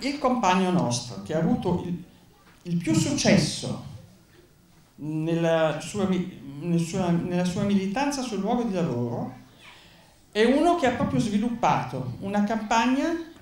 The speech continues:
nella sua azienda sulle questioni dell'orario di lavoro, che cosa significano il, l'orario di lavoro per ciascuno degli, dei dipendenti.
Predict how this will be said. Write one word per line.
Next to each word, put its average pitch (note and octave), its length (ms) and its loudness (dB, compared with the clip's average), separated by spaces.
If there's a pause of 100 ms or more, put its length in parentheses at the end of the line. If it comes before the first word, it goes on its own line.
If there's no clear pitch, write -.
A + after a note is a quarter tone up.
(100)
nella D#3+ 260 -2
sua D3 240 -4
azienda B3 560 -2 (440)
sulle C4+ 400 0
questioni D4 640 0
dell'orario B3 680 2
di B3 80 2
lavoro, D3 540 0
che A3 140 -6
cosa C4 220 -2
significano B3+ 920 -4
il, F#3 480 -4
l'orario A#3+ 420 0
di G#3+ 100 -4
lavoro C4 400 -2
per A3+ 200 -4
ciascuno D4 1040 -2
degli, A3 640 -4 (680)
dei F#3+ 220 -4
dipendenti. A#2 840 -2